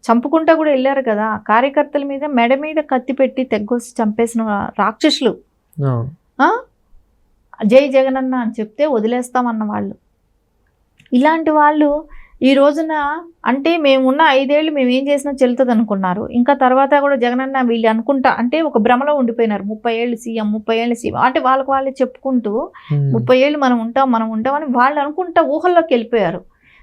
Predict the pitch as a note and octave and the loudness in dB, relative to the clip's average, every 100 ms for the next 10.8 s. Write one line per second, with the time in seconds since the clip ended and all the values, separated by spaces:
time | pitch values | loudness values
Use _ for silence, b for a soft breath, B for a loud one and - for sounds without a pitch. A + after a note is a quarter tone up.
0 | - C#4 D4 C4+ B3+ C4 A#3 A#3+ E4 D4 | -4 2 4 6 4 4 -2 -2 -2 0
1 | C#4+ - - b b - A#3 D4 E4 D#4+ | 0 -4 -10 b b 0 2 2 2 2
2 | D4+ C4 C4+ C4 A#3 A#3+ A#3+ A#3 A3+ G#3+ | 0 -2 0 0 0 -2 -2 0 0 0
3 | B3 C4+ A#3+ C4 C4 B3+ A#3 C4 D4 C4 | 0 2 2 2 0 0 2 2 2 2
4 | B3+ B3 C4+ E4+ E4 D4+ C4+ B3+ A#3+ A3+ | 2 0 -2 -4 -4 -4 -2 -2 -2 -4
5 | A3+ C4 B3+ A#3+ A#3 A3 B3+ C#4+ A#3 A#3 | -4 0 2 2 2 2 2 0 0 0
6 | B3+ C4 A3+ A3+ D#4+ E4 C4 A#3 A#3+ D#4 | 0 0 0 -2 -4 -6 0 -2 0 0
7 | C#4+ B3+ B3 A#3+ A3+ A3+ A3 G#3+ C4 C#4+ | 2 2 2 2 0 0 0 0 2 2
8 | A#3+ B3+ G#3+ G3+ G#3 F#3+ F#3 - C4 C4 | 2 0 -2 -6 -6 -8 -4 -2 0 0
9 | C#4 C4 B3+ C4+ D4+ D4 A#3 C4 C#4 A#3+ | 0 0 2 2 0 -2 -2 -2 0 0
10 | C#4+ C#4+ D4+ D4 C4+ A#3 G#3 F3+ | -2 -2 0 2 2 2 0 -4